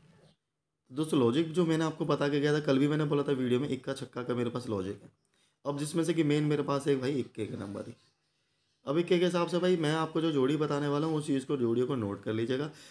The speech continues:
और ये ऐसा नहीं है मैंने हवा में लिख दिया है, आपको परसों मैंने एक ट्रिक दी थी, ये वाली दी थी ना, देशावर के बाहर में प्लस के एक करना है, अट्ठा दिया था।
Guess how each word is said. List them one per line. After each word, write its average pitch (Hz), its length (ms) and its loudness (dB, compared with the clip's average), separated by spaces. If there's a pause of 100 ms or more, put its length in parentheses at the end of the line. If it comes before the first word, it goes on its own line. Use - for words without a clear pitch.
(140)
और 151 120 2
ये 190 60 2
ऐसा 196 180 -2
नहीं 214 120 -2
है 220 60 -2
मैंने 220 120 -4
हवा 156 220 -2
में 135 120 -2
लिख 110 140 -4
दिया 104 220 0
है, 104 100 -10 (320)
आपको 135 240 -2
परसों 185 280 4
मैंने 185 180 0
एक 180 80 -6
ट्रिक 165 220 0
दी 110 140 0
थी, 101 120 -2
ये 104 140 2
वाली 95 200 -4
दी - 840 -12
थी 170 80 -2
ना, 220 140 -8 (260)
देशावर 120 400 -2
के 135 120 -2
बाहर 117 220 0
में 156 100 -4 (500)
प्लस 139 160 -4
के 156 100 -4
एक 139 140 0
करना 98 240 -4
है, 95 140 -12 (520)
अट्ठा 160 300 -4
दिया 104 220 0
था। - 200 -14